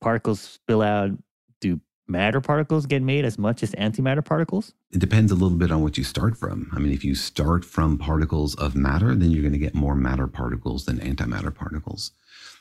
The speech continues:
Speaker 2: If you start from antimatter particles, then you're gonna get more antimatter. And we actually ran a whole collider that smashed matter versus antimatter. That was the collider outside Chicago. The Tevatron collided protons with antiprotons.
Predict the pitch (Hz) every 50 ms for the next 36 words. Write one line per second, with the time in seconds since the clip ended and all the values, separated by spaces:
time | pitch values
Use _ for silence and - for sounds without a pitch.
0 | _ - - 76 69 - 73 - - - 76 78 82 - - 87 85 80 - -
1 | 127 127 117 92 85 85 78 80 80 73 73 85 82 85 87 107 107 98 - 92
2 | 90 90 90 87 90 95 101 - 92 98 101 98 - 90 107 110 98 80 71 -
3 | - - - - - - 87 95 98 104 - - 85 76 92 98 123 117 95 107
4 | 113 104 - - 85 78 87 113 123 82 71 69 71 78 - - - 95 87 85
5 | 82 - - 87 80 78 80 87 90 87 87 85 73 69 69 82 95 98 101 -
6 | 90 80 73 - - 80 85 95 95 - 85 80 69 52 50 50 - 53 50 -
7 | - _ - - - - - - _ _ - - 67 73 76 73 78 71 - -
8 | 73 73 76 73 73 69 69 71 - - 80 76 - 73 71 - 78 87 85 73
9 | 62 64 - - - 98 107 117 - - 64 65 64 69 - - 76 71 71 71
10 | 69 67 - - - - 123 120 110 113 113 113 113 110 - - 82 80 76 -
11 | - - 76 82 90 87 - - 80 76 - - - 76 76 - - - 101 90
12 | 85 87 - 101 - -